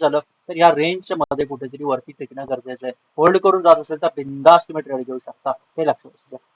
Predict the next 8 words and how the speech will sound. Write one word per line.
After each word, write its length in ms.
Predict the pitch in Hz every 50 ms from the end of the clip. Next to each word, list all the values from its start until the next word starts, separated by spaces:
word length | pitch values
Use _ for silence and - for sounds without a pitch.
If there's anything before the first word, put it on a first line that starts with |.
| _ _
सेल 260 | _ 196 202 220 240
करायचं 340 | 240 233 220 220 214 214 214
तर 120 | 208 220
लगेच 340 | 214 185 165 185 196 - -
सेल 120 | 208 196 190
करू 160 | 190 190 185 185
नका. 260 | 170 147 - 165 175 - _ _ _ _ _ -
जर 60 | 190